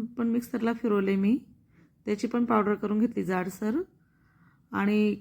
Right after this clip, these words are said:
काजूची पण पावडर केली थोडी जाड, अक्रोडची पावडर केली आणि बघ-, बघा तुम्ही इथं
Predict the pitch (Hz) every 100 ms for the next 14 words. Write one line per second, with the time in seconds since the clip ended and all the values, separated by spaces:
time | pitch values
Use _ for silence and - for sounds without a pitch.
0 | - 214 208 233 262 - 269 262 220 202
1 | 202 202 202 220 196 190 190 185 254 -
2 | _ _ _ _ _ _ _ _ - 202
3 | 240 247 240 254 240 233 208 202 196 185
4 | 233 - _ _ _ _ _ _ _ _
5 | _ _ _ _ _ _ - _ _ _
6 | _ - 196 208 220 220 214 208 202 _
7 | _ _ _ _ _ _ - 196 226 220
8 | - 208 220 247 254 240 233 233 262